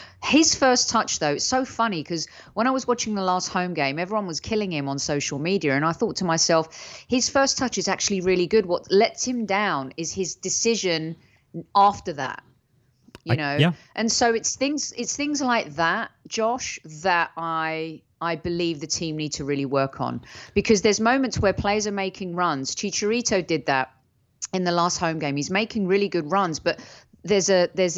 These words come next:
Speaker 1: indec-, indecision on that next ball. And if it's not Araujo, sometimes the ball isn't getting to the player's feet. So
Speaker 2: Right.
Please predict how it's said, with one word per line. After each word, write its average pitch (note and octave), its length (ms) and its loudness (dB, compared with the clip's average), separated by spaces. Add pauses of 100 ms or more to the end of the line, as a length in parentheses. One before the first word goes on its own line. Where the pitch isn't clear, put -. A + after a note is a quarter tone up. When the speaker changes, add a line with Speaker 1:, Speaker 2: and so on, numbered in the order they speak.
(120)
Speaker 1:
indec-, A#3 480 0
indecision G3+ 920 0
on D#3 220 0
that D#3 180 0
next E3 300 -4
ball. D3 420 0 (420)
And E3 320 -2
if F#3 200 -2
it's G3+ 140 -8
not C4 200 0
Araujo, G3 580 2
sometimes F3 580 -4
the D#3+ 60 -4
ball E3+ 280 0
isn't D#3 180 -2
getting D#3+ 280 0
to D#3+ 100 -6
the C3+ 100 -8
player's C#3+ 400 0
feet. C#3+ 400 -4
So D3+ 360 2
Speaker 2:
Right. D3 80 -4